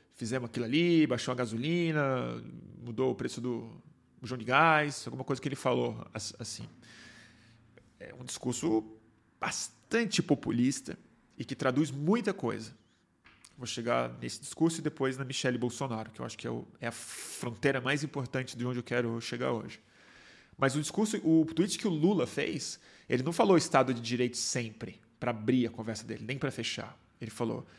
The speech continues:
que a democracia de verdade é ninguém passando fome, acesso à educação, à cultura, moradia, salário digno,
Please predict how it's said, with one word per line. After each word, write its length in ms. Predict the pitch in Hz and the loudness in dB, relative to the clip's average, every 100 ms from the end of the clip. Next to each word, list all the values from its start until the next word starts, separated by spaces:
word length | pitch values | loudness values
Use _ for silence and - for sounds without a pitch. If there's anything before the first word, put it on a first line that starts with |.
| - _ - | -20 _ -12
que 680 | - 123 120 120 117 117 117 | -4 -2 -2 -2 -2 0 0
a 40 | |
democracia 920 | 117 120 127 120 113 - 147 180 185 | 0 -2 0 -2 -2 0 2 6 6
de 100 | 156 | 4
verdade 720 | 139 120 113 120 127 131 147 143 - - _ _ | 2 2 4 4 4 2 -4 -6 -14 -20 _ _
é 140 | - | -4
ninguém 320 | 120 120 117 117 | -2 -4 -8 -8
passando 420 | 113 - 113 113 | -8 -8 -10 -12
fome, 640 | - - 123 127 123 117 | -8 0 4 6 4 2
acesso 360 | 117 - 117 - | -2 -4 -6 -6
à 20 | |
educação, 720 | 113 110 95 - 123 123 120 | -10 -10 -10 -6 -2 -2 -4
à 40 | |
cultura, 560 | 117 117 - 123 123 113 | -6 -10 -6 -2 0 0
moradia, 680 | 110 113 110 113 127 127 117 | -2 -6 -6 -2 -2 0 -2
salário 340 | - 117 113 | -4 -4 -4
digno, 640 | 107 117 135 127 117 117 | -6 -2 -2 -2 -4 -4